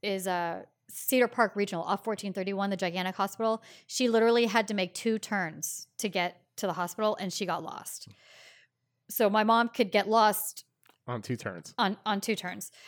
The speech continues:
Speaker 1: And so she
Speaker 2: But
Speaker 1: ends
Speaker 2: she got Case to
Speaker 1: But she got, 'cause she had been there many, many times, right?
Speaker 2: Okay.
Speaker 1: <clears throat> Yes. So she ends up at, uh, Cedar Park City Hall. Okay, which I don't even know where that is.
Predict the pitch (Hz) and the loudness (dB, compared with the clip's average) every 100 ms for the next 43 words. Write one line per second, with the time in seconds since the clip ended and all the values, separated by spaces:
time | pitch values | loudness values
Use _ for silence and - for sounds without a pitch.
0 | - 233 208 233 208 - 226 240 254 - | -10 -4 2 2 2 2 2 4 4 2
1 | 113 131 117 - 113 104 95 - 254 247 | 0 0 -4 -2 -2 -2 -6 2 4 6
2 | 269 262 254 - 240 - 262 285 240 285 | 6 6 6 2 -12 -4 0 2 6 8
3 | 277 247 247 240 214 196 208 180 - - | 8 8 6 4 0 0 -2 -2 -6 -8
4 | - 254 214 226 - 302 254 233 220 180 | -6 0 2 2 0 -4 -4 0 0 0
5 | - 240 226 277 262 247 233 226 190 - | -4 -4 -2 0 0 2 0 2 0 0
6 | - 202 190 - - 247 226 - 214 - | -4 -4 -4 -6 -4 0 0 2 0 0
7 | - 220 165 - 185 - 143 - - _ | -4 -2 -2 2 2 2 -6 -10 -20 _
8 | - _ _ - 208 208 208 226 240 226 | -20 _ _ -8 0 0 0 2 2 2
9 | 190 180 165 175 156 - 208 - | -2 -6 -6 -8 -12 -4 -4 -4